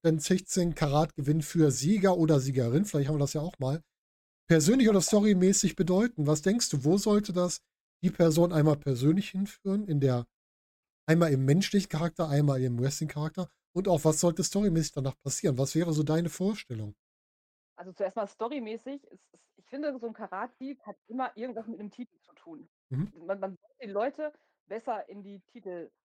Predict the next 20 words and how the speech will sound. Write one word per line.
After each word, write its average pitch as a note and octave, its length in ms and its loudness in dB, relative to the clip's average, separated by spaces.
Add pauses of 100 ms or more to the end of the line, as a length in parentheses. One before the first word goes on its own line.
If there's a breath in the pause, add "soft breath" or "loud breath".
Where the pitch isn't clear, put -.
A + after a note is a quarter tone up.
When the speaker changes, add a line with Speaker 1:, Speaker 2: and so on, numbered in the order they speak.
(320)
Speaker 2:
äh, F#3 40 -14
äh, E3 600 -14
äh, E3 40 -20 (500)
ins F3+ 280 -20
Titel, F#3+ 300 -10 (140)
in G#3 100 -10
den G3+ 120 -10
Titelfokus E3+ 640 -14 (600)
richten. F3+ 440 -12 (520)
Was G3+ 160 -2
Speaker 1:
Mhm. - 100 -18
Speaker 2:
ich - 320 -20
leider - 400 -8
in D#4+ 60 -4
den D#4 100 -4
letzten D4+ 320 -10
Jahren B3 180 -8
echt - 180 -14
vermisst A#3 360 -12
habe. C#3 320 -14